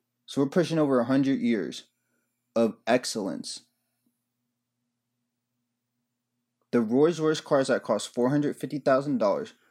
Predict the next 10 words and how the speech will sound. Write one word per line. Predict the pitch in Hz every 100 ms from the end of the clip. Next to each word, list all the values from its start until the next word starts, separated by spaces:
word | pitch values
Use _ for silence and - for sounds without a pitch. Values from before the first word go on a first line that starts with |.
| _ _
for | - 117
over | 127 143 160
a | 131
hundred | 101 143 135 135 120
years | 113 98 73 - - _ _ _ _ _ _ _ _ _ _ _ _ _ _ _ _ _
was | 113 113
never | 107 110 120 113
good | 104 110
enough. | 107 92 85 - _ _ _ _ _ _ _ -
They | 117